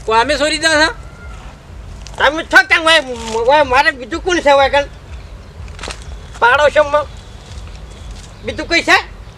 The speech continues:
Speaker 1: સારું, તમારે જે ગણવું હોય.
Speaker 2: ભાઈ તમે બંધ કરી દેજો, ના કે પછી નહીં મેળાવે હોય.
Speaker 1: સારું, સારું.
Speaker 2: હોય તો પછી તમને ખબર છે ને, હોય તો માથા ભરે છો.
Speaker 1: માથા ભારે હોય છો તો ઘેર તો માથા ભારે છો નહીં.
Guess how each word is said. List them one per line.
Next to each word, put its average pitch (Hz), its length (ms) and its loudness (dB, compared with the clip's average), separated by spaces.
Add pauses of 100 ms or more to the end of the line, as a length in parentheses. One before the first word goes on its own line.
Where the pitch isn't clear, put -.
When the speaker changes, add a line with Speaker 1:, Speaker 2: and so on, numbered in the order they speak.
(1120)
Speaker 1:
સારું, 285 300 2
તમારે 294 320 2
જે 277 160 6
ગણવું 254 320 2
હોય. 147 160 0 (760)
Speaker 2:
ભાઈ 277 180 4
તમે 320 180 4
બંધ 285 180 2
કરી 294 160 4
દેજો, 302 220 4
ના 302 200 4
કે 294 120 -2
પછી 254 300 0
નહીં 262 120 0
મેળાવે 233 360 4
હોય. 165 160 0
Speaker 1:
સારું, 202 240 0
સારું. 185 280 -2 (400)
Speaker 2:
હોય 220 140 4
તો 277 140 0
પછી 269 300 2
તમને 277 280 4
ખબર 262 240 4
છે 320 100 2
ને, 330 80 2
હોય 302 140 4
તો 302 120 2
માથા 254 300 2
ભરે 247 240 4
છો. 247 80 0 (2500)
Speaker 1:
માથા 233 380 4
ભારે 311 160 4 (100)
હોય 330 200 4
છો 320 140 0
તો 330 120 6
ઘેર 208 200 6
તો 302 140 -4
માથા 311 280 2
ભારે 330 280 4
છો 349 80 6 (100)
નહીં. 269 120 -4